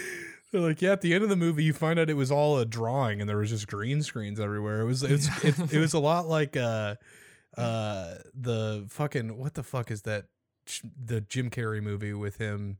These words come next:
Speaker 1: I-, his life is in shambles. The Something Show.
Speaker 2: The
Speaker 1: Truman
Speaker 2: Truman
Speaker 1: Show.
Speaker 2: Truman Show.
Speaker 1: Yeah.
Speaker 2: Yeah.
Speaker 1: Uh, yeah, it turns out it's like that. It's like the <laughs> Truman Show.
Speaker 2: The Truman Show, but with a kangaroo.
Speaker 1: Yeah.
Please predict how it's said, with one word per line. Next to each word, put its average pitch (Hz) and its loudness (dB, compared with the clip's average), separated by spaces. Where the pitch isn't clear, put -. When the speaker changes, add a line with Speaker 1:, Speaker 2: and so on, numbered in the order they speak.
Speaker 1:
I-, 110 -14
his 107 -8
life 107 -4
is 107 -8
in 107 -6
shambles. 107 -6
The 110 -8
Something 113 -6
Show. 107 -6
Speaker 2:
The 143 -4
Speaker 1:
Truman 151 2
Speaker 2:
Truman - 2
Speaker 1:
Show. 107 -4
Speaker 2:
Truman 180 -6
Show. - -8
Speaker 1:
Yeah. 120 0
Speaker 2:
Yeah. 87 -10
Speaker 1:
Uh, 104 -4
yeah, 127 0
it 127 2
turns 185 2
out 170 4
it's 147 0
like 131 2
that. 113 0
It's 104 -2
like 113 -2
the 113 -4
<laughs> - -
Truman 165 0
Show. - 0
Speaker 2:
The 240 2
Truman 147 -2
Show, 135 -4
but 143 -8
with 151 -8
a 151 -4
kangaroo. 151 -8
Speaker 1:
Yeah. 139 2